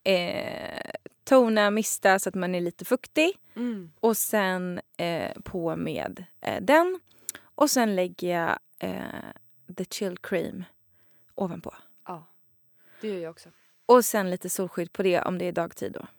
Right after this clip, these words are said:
Speaker 2: Just det.
Speaker 1: Nu har jag börjat bli väldigt noggrann med solskyddet igen och jag känner direkt att man, att det är dumt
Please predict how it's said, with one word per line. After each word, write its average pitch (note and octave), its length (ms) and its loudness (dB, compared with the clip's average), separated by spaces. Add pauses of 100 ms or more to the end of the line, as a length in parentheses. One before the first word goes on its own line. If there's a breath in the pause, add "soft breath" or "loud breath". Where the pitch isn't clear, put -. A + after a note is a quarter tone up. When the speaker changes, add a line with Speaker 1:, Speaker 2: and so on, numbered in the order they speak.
(160)
Speaker 2:
Just G3+ 220 -16
det. - 60 -16 (120)
Speaker 1:
Nu C4+ 120 6
har C4+ 140 6
jag A3+ 120 6
börjat G#3 200 4
bli G3 180 4
väldigt G3 240 2
noggrann F#3 320 -2
med F3 260 -4
solskyddet G#3+ 440 2
igen A#3+ 220 4
och - 80 0
jag G3+ 120 2
känner B3+ 420 4
direkt G3 600 0 (600 loud breath)
att G#3 200 2
man, G3 360 2
att - 140 -2
det G#3 80 0
är G3+ 80 2
dumt F#3 440 4